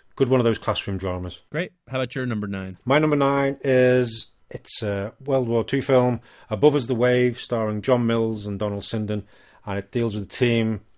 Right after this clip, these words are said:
Speaker 1: of, uh, scuba diver soldiers who, uh, use man torpedoes and mini subs to take out some of the German fleet. And it was, it's one of the kind of ones you used to watch, uh, on a Sunday afternoon with my granddad.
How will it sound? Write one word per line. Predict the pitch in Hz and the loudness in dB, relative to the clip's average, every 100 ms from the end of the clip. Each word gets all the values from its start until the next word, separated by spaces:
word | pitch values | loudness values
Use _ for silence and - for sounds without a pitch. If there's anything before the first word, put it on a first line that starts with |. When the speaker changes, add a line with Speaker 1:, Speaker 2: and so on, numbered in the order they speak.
| _ | _
Speaker 1:
of, | - 104 90 | -10 -8 -6
uh, | 98 95 92 | -4 -4 -8
scuba | - 139 120 | -6 -4 -2
diver | 113 110 101 | 0 -2 -4
soldiers | - 110 104 101 95 - - - | -6 -6 -4 -6 -10 -14 -18 -14
who, | 98 92 | -12 -10
uh, | 92 95 92 | -10 -10 -10
use | 92 101 95 | -10 -8 -4
man | 117 120 | -2 -2
torpedoes | - 107 110 107 104 101 | -4 -6 -4 -2 -2 -4
and | 95 | -6
mini | 98 101 | -6 -6
subs | 98 104 90 - | -8 -10 -12 -12
to | 95 78 _ - _ _ | -12 -14 _ -20 _ _
take | - 95 - | -10 -8 -8
out | 90 | -12
some | - - 92 | -10 -10 -10
of | |
the | 87 90 87 _ _ | -10 -12 -14 _ _
German | - 107 98 95 92 85 _ | -12 -8 -8 -8 -10 -14 _
fleet. | _ - 95 - - - | _ -12 -10 -12 -16 -14
And | 101 98 95 | -10 -8 -8
it | |
was, | 107 107 - - | -10 -12 -16 -16
it's | - | -4
one | 151 | -2
of | |
the | 135 | 0
kind | 131 123 | 2 2
of | 117 | 2
ones | 113 104 | 0 -2
you | |
used | 107 - | -8 -6
to | |
watch, | 107 - - - - _ _ | -8 -8 -14 -16 -20 _ _
uh, | 101 95 95 | -10 -8 -8
on | 98 | -10
a | 95 | -8
Sunday | - 117 104 | -4 -2 -2
afternoon | 95 110 101 101 98 98 - | -2 -4 -4 -4 -6 -10 -12
with | 104 98 | -12 -10
my | |
granddad. | 95 95 95 95 | -8 -8 -6 -8